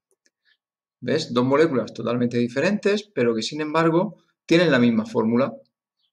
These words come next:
<clears throat> Bien,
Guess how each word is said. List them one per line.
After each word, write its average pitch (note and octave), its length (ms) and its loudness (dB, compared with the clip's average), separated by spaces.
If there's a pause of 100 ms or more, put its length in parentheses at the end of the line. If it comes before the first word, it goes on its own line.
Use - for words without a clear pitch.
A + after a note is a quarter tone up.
(240)
<clears throat> - 80 -18 (1600)
Bien, - 500 -2